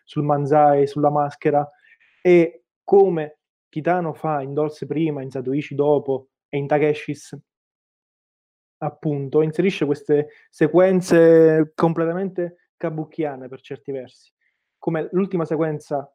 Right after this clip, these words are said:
di Zatoichi, quella del balletto, si inserisce fortemente nel contesto di Takeshis, che forse è ancora di più una sorta di,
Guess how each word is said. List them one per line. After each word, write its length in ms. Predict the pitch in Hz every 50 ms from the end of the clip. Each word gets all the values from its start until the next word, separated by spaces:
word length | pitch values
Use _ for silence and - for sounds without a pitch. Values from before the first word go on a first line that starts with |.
| _ _
di 200 | - 151 147 139
Zatoichi, 420 | 151 147 147 147 156 143 - -
quella 160 | 127 147 143
del 140 | 143 143 151
balletto, 840 | 156 180 180 180 175 185 190 180 180 - _ _ 165 151 147 151 -
si 120 | - -
inserisce 760 | 151 147 - 156 147 165 160 - - - 151 147 151 - - _ _
fortemente 760 | _ 160 151 151 - 160 156 160 180 170 156 147 139 - 147 143
nel 140 | 143 139
contesto 420 | - - 147 139 147 143 147 _ 147
di 160 | 143 143 139
Takeshis, 680 | 143 147 139 147 143 139 - - - 139 - - - _
che 140 | - 151 147
forse 680 | - _ 165 170 165 165 - - 160 151 151 147 - _
è 240 | - 165 156 151 156 _ _ _ _ _
ancora 340 | - 147 147 147 170 165 165
di 160 | 156 151 156
più 340 | _ _ 165 170 180 180 175 180 - _ _ _ _ _ _
una 200 | _ 147 147 147
sorta 380 | 143 - 165 165 165 - - 156
di, 1080 | 147 147 151 147 143 139 139 139 139 135 135 135 131 131 127 127 127 127 127 127 127